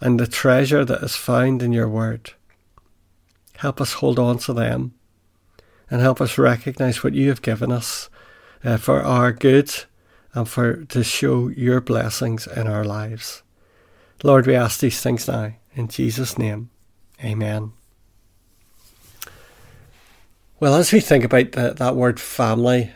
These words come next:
I think it's a word that will, we could find the whole way through our Bible.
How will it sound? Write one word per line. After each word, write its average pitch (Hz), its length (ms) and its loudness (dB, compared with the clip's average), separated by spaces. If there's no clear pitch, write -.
I 127 100 -6
think 147 360 6
it's - 260 -8
a 135 160 6
word 131 380 6
that 135 400 0
will, 123 400 4
we 131 160 -2
could 127 180 -4
find 127 380 0
the 117 40 -2
whole 151 320 0
way 135 200 2
through 120 640 2
our 117 160 0
Bible. 113 520 -4